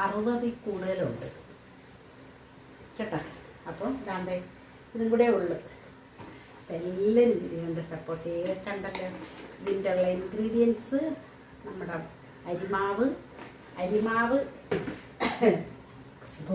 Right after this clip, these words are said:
ഒരു, ഒരു കപ്പാണെങ്കിൽ കാൽ കപ്പ് ഉഴുന്ന്, ഉഴുന്ന് ഇച്ചിരി ഒന്ന് വെള്ളത്തിൽ ഇട്ട് അതൊന്ന് കഴുകി കുറച്ച് നേരം ഒന്ന് വെള്ളത്തിൽ ഇട്ടേക്കണം കേട്ടോ.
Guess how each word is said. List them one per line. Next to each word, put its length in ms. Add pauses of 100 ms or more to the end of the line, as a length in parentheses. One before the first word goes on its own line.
ഒരു, 120 (280)
ഒരു 160 (140)
കപ്പാണെങ്കിൽ 800 (800)
കാൽ 220 (140)
കപ്പ് 280 (560)
ഉഴുന്ന്, 340 (360)
ഉഴുന്ന് 340 (480)
ഇച്ചിരി 340
ഒന്ന് 200
വെള്ളത്തിൽ 460
ഇട്ട് 200
അതൊന്ന് 280 (100)
കഴുകി 560 (800)
കുറച്ച് 500
നേരം 280
ഒന്ന് 160
വെള്ളത്തിൽ 340
ഇട്ടേക്കണം 460
കേട്ടോ. 200